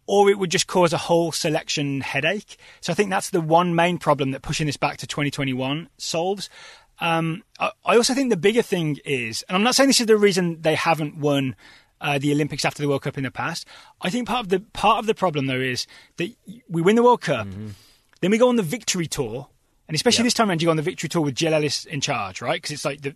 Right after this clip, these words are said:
Speaker 1: the Jill Ellis team and Jill Ellis in charge and the same players mostly. And it's, those are sort of, victory tour is weird, right? They, they, they're
Speaker 2: Mm-hmm.
Speaker 1: owed that money, sort of. It's like a, a chance to cash in and make some extra money on, on the World Cup win.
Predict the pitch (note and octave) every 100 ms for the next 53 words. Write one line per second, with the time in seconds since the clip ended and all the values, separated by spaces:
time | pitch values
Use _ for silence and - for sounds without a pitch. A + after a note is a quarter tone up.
0 | - C#3 C3+ B2 - E3+ D#3 C#3+ - D3
1 | C3+ C3+ - - _ _ D#3 D3 D3+ E3
2 | D3+ - C3+ D#3 C#3 C3 C#3 B2+ F3+ E3+
3 | - D3 C3 B2 C#3 C3 - B2 A#2+ -
4 | - - _ - E3+ F3 - F3+ F#3 G#3
5 | A3+ - A#3+ F3+ D#3+ B3+ C#4 C#4 G#3+ D3
6 | F#3+ A#2 C3 E3+ E3+ E3+ - F3+ F3+ G3
7 | G3+ G3+ G#3 G#3 G3+ D#3+ F3 G3+ A3 G3+
8 | G#3 F#3 - D#3+ D#3+ C#3 - - D#3+ -
9 | - F3 - D#3+ D3 C#3 C#3+ D3 C#3 C#3
10 | C3 D3+ D3 C3 - B2+ B2+ C3 B2+ B2+
11 | - A#2+ D3+